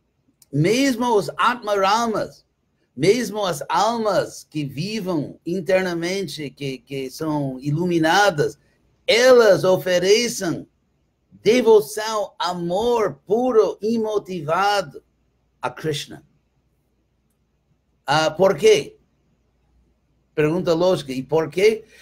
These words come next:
Itam bhuta gunohari. Porque Hari, Krishna, tem qualidades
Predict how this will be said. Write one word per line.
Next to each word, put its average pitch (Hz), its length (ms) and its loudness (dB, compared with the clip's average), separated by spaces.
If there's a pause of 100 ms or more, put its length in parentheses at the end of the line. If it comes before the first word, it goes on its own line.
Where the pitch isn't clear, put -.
(200)
Itam 240 640 2
bhuta 208 680 -2
gunohari. 185 1300 -2 (1160)
Porque 185 380 2
Hari, 196 760 0 (500)
Krishna, 185 600 -4 (1700)
tem 220 840 -2 (420)
qualidades 202 1600 0